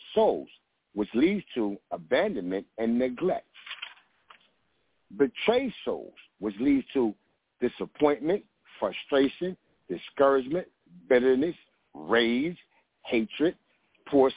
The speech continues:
self-image. Fearful souls leads to ab-, abuse, abuse, rape, molestation. This opens the door to the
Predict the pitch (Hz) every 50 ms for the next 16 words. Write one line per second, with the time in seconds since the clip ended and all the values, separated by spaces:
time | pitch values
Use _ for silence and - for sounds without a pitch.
0 | - - 123 107 113 117 - _ _ - 208 190 123 85 - - - - _ _
1 | _ _ _ _ _ _ _ _ _ _ _ - - - 233 262 269 233 - -
2 | 151 113 104 98 - - - 110 92 82 76 73 - _ - - 95 117 113 104
3 | 98 - - - - 120 104 95 92 - _ _ _ _ _ 101 101 95 90 -
4 | - 101 95 87 117 135 160 180 208 202 - - - _ _ _ _ _ _ _
5 | _ - 190 190 202 - 185 214 226 233 226 214 190 - _ _ _ _ _ -
6 | 92 147 165 175 180 214 208 - - - - 92 107 104 107 - - _ - 175
7 | 170 156 - - 175 180 180 - - _ _ _ _ _ - 147 208 196 - _
8 | - 190 196 175 180 165 139 147 147 131 123 165 165 165 - - 143 123 117 120
9 | 113 110